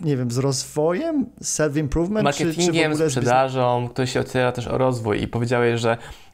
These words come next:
Speaker 2: polskich widzów czytelników, to prawda. Jednocześnie, jeżeli moje materiały, które robiłem z Garym Vaynerchukiem, e, pojawiają się u niego, ja tam jestem jako przy-, osoba przepytująca go, czy gość przewijający się,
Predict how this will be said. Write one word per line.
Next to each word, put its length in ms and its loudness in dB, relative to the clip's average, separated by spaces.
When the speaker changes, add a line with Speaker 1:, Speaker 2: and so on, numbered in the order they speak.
Speaker 2:
polskich 400 0
widzów 180 0
czytelników, 360 -2
to 100 -4
prawda. 540 0
Jednocześnie, 480 0
jeżeli 240 2
moje 240 0
materiały, 680 0
które 220 -2
robiłem 320 0
z 60 -4
Garym 260 0
Vaynerchukiem, 640 -2
e, 320 0
pojawiają 400 0
się 160 -4
u 80 0
niego, 380 2
ja 120 -2
tam 160 -2
jestem 300 -2
jako 180 -2
przy-, 140 -10
osoba 260 -2
przepytująca 640 -2
go, 140 0
czy 120 -8
gość 260 -2
przewijający 560 0
się, 180 0